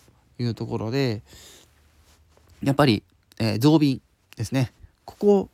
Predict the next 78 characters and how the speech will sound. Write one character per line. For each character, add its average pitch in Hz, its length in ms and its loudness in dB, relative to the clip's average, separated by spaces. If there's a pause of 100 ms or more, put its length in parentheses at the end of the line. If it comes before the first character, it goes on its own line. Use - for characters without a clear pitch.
ち - 140 -12
ょ 123 60 -4
っ - 20 -6
と、 110 160 -10
も 139 100 -2
う 143 60 -4
ち - 60 -20
ょ - 0 -
っ - 20 -20
と 117 100 -4
頑 101 200 -8
張 107 80 -6
っ - 20 -6
て - 240 -10 (760)
い - 80 -10
た 113 100 -4
だ 107 120 -2
き - 60 -16
た - 100 -8
い - 60 -8
か - 100 -8
な 170 120 0
と 151 140 -4 (320)
い 147 100 -4
う 113 60 -4
と - 120 -10
こ 107 120 -6
ろ 104 120 -2
で、 92 240 -6 (380)
は - 240 -2
い、 98 120 -6 (120)
ご 117 100 -8
ざ 107 100 -2
い 110 60 2
ま 110 140 2
す。 - 280 -8 (960)
は - 260 -4
い。 90 100 -6 (360)
と - 120 0
い 240 40 4
う - 20 2
感 233 160 2
じ 208 100 -2
で 208 100 2
ね、 220 220 0 (200)
ま 180 60 0
あ、 - 20 0
今 208 180 0
後 214 140 2
の 208 140 2
エ 151 80 0
ス - 120 -6
コ 175 120 -2
ン 175 40 0
フ 175 120 -2
ィ 190 140 0
ー - 20 -2
ル 170 140 2
ド 113 420 2
で 113 160 -2
の 107 120 0
ね、 127 180 0
ま 123 160 0
あ、 120 40 2
試 - 260 -4
合 131 140 0
だ 135 100 2
っ 127 60 -2
た - 180 -6
り 113 100 -2
っ - 20 -8
て 101 120 -8
い 113 40 -2
う - 20 -4
と 104 100 -10
こ 110 120 -6
ろ 110 120 -2
で、 107 380 -2